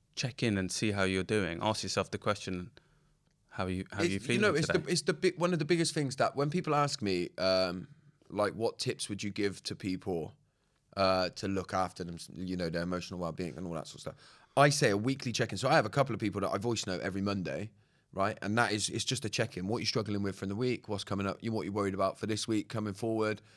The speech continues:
Speaker 2: And so I have a couple of people that I do, like, regular, I do that regularly with, do it every week. And so you
Speaker 1: And you,
Speaker 2: sometimes
Speaker 1: and you meet with me at eight A M every Monday
Speaker 2: And then I
Speaker 1: as well.
Speaker 2: meet
Speaker 1: <laughs> Yeah.
Speaker 2: you at eight A M.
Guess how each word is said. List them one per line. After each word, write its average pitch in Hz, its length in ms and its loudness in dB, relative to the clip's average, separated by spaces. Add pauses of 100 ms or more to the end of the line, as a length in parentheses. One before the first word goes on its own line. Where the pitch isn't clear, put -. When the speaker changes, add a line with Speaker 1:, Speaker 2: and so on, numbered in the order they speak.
(300)
Speaker 2:
And 127 80 -2
so 147 80 4
I 131 60 8
have 127 140 4
a - 20 -2
couple 160 320 4
of 147 60 2
people 151 260 4
that 117 80 6
I 90 80 4
do, 123 220 2
like, 107 260 2 (380)
regular, 123 640 6 (260)
I 117 60 6
do 113 160 2
that 98 140 4
regularly 120 460 2
with, 147 400 4
do 123 120 6
it - 80 4
every 117 240 6
week. 123 400 0 (200)
And 131 160 2
so 131 300 4 (400)
you - 100 -6 (120)
Speaker 1:
And 127 120 12
you, 120 100 12
Speaker 2:
sometimes 120 180 10
Speaker 1:
and 127 120 12
you 123 60 12
meet 117 240 12
with 104 100 6
me 104 200 10
at 98 120 10
eight 101 160 10
A 101 60 8
M 101 220 8
every 95 160 4
Monday 98 260 6
Speaker 2:
And 90 100 8
then 156 100 10
I 151 100 12
Speaker 1:
as 143 40 10
well. - 180 12
Speaker 2:
meet 175 100 12
Speaker 1:
<laughs> 147 100 12
Yeah. 147 140 12
Speaker 2:
you 180 80 8
at 165 80 8
eight 156 160 4
A 143 180 4
M. 135 80 2